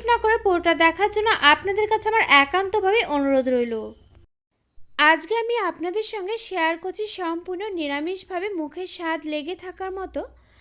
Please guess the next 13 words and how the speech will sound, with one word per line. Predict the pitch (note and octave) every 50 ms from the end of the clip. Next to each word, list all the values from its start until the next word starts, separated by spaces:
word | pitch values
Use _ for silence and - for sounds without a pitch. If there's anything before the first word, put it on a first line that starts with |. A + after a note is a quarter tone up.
| _ _ _
আলু | - D#4 D#4 D#4+ E4+ F#4+ G4+
আর | G4+ G4+ G#4 G4+ -
কড়াইশুঁটি | - D#4+ C#4+ C#4 D4+ F4 F4+ - F#4+ F#4+ - G#4 G#4
দিয়ে | F#4+ D#4+ F4+ A4 G#4+ F4
ব্রকলির | C4+ D4 D4 D4 D4+ D4+ D4+ F4+ F#4 G4 G#4+ G#4+ G#4+
তরকারির | G#4 G4 G4 F#4+ - F#4+ G4 A4+ A#4
রেসিপি। | F#4 B3 A#3 A3+ - - A3 A3 - A3 G#3+ G#3 - B3+ _ _ _ _ _ _ _ _ _ _ -
এই | - C#4+ C#4+
রেসিপিটি | C#4 C#4+ D4 C#4+ E4+ E4+ G#4 G#4 G#4+ G#4+
কিন্তু | G4 G#4+ F#4+ G#4
এভাবে | F#4+ F#4 F4 F4+ F#4 G4+ G4+
রান্না | F#4 E4 C#4+ C#4+ C#4 D4 E4 F#4
করলে | F#4+ - G4 F#4+ E4+ C4+ C#4